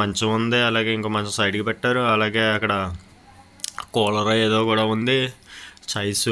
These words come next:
గట్టా ఉన్నాయి మొత్తం అయితే. అలాగే ఇక్కడ ఒక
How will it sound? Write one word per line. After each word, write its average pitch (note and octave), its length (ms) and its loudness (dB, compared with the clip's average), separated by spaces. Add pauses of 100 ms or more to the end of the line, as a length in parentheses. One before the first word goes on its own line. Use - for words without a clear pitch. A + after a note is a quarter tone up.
(100)
గట్టా G#2+ 220 0 (100)
ఉన్నాయి A#2 240 -4 (1160)
మొత్తం A2 280 -4
అయితే. A2 200 -4 (1000)
అలాగే B2+ 300 2
ఇక్కడ C3 220 -2
ఒక C3 80 0